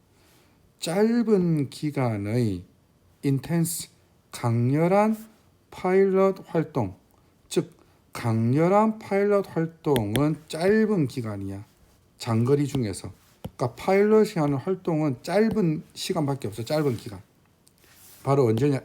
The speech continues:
at, 어디 어디에서. 테이크오프는 이륙. 랜딩은 착륙. 됐지? 이해되지? 이륙과 착륙에서 강렬한 파일럿 활동의 짧은 기간을 가지고서 이 말이죠.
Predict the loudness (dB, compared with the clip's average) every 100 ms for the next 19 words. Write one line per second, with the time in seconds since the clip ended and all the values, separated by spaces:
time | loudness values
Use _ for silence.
0 | -2 -2 -2 -2 0 0 -2 -4 -8 -12
1 | -18 _ _ _ _ _ _ -10 0 0
2 | 2 0 0 0 -2 -2 -4 -4 0 0
3 | -4 _ -20 _ -20 _ _ _ _ _
4 | _ 0 2 4 2 0 0 -2 -4 -2
5 | 0 0 -2 -10 -20 _ _ _ _ _
6 | _ _ _ -20 -20 _ -4 -4 0 2
7 | 2 0 -2 -2 -4 -18 _ _ _ -2
8 | 0 2 0 0 0 0 -2 -4 -2 0
9 | 2 0 0 0 -2 -4 _ _ _ _
10 | _ _ _ _ -6 0 2 4 2 2
11 | 0 -2 -2 0 0 -2 -2 0 2 0
12 | -2 -10 _ _ -6 2 4 4 4 2
13 | 0 0 -2 0 0 2 0 0 -2 0
14 | -4 -6 0 6 6 4 -8 -12